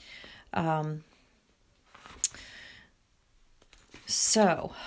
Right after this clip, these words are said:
looking at starting chapter nine here, and of course things are building with Ed's conflict,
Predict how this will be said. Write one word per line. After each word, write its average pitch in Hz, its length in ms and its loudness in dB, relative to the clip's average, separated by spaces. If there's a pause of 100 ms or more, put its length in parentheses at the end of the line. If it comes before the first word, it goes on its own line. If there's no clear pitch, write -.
(640)
looking 220 800 0 (100)
at 190 440 0
starting 185 760 4
chapter 185 420 0
nine 175 400 0
here, 156 360 0 (1500)
and 180 120 0
of 165 120 -4
course 180 320 4
things 226 260 0
are 226 80 0
building 170 640 2
with 156 380 -2 (140)
Ed's 160 800 0 (720)
conflict, 151 880 -6